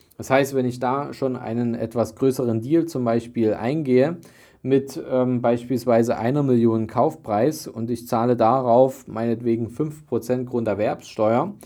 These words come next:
dann, äh, bin ich natürlich schon mal von Anfang an fünfzigtausend Euro los. Ähm, wenn ich diese umgehen kann, dann spare ich mir natürlich fünfzigtausend Euro beim Erwerb des Immobiliendeals. Also das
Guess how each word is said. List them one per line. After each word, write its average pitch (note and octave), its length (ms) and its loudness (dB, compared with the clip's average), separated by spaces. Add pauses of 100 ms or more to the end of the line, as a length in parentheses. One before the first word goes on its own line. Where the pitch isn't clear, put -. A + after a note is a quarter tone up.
(460)
dann, A#2+ 300 4
äh, B2 360 0
bin C3+ 120 0
ich C#3+ 160 -6
natürlich C3 420 -2
schon C3+ 260 2
mal C3 340 6
von B2 180 -4
Anfang A#2 400 -2
an C#3+ 320 -4
fünfzigtausend A#2+ 880 -2
Euro A2 340 0
los. B2 480 4 (540)
Ähm, B2 360 4
wenn B2 200 4
ich B2+ 220 -4
diese D3 340 0
umgehen A#2 400 4
kann, D3 260 2
dann B2+ 140 -2
spare A#2+ 240 2
ich A#2+ 80 -4
mir C3+ 100 -2
natürlich B2 460 -2
fünfzigtausend A#2+ 800 -4
Euro G#2 260 -4
beim G#2+ 260 -2
Erwerb A2 460 -4
des C3+ 220 -10
Immobiliendeals. C#3 920 -2 (440)
Also A#2+ 240 0
das B2+ 400 0